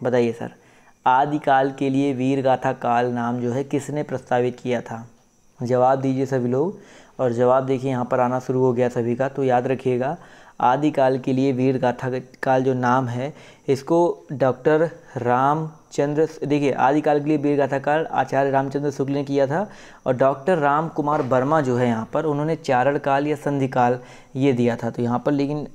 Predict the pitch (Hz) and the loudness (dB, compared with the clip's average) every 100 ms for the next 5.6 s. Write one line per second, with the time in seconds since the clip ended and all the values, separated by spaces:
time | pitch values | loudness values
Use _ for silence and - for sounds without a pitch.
0 | - - 127 135 135 131 135 139 127 131 | -4 0 2 0 0 0 0 -2 0 0
1 | 127 135 123 131 127 127 123 147 143 120 | 0 -2 -2 -2 0 0 0 -2 -2 -2
2 | 120 151 - 123 123 131 131 127 123 127 | -2 -6 -4 -2 0 0 0 0 0 -2
3 | 131 131 123 131 123 113 113 117 117 123 | -4 -4 -4 -4 -2 -4 -4 -6 -6 -6
4 | 143 139 143 131 131 127 131 135 127 - | -4 0 0 2 0 2 0 0 -2 -4
5 | 123 127 123 123 151 190 | -4 0 -2 -2 -2 -4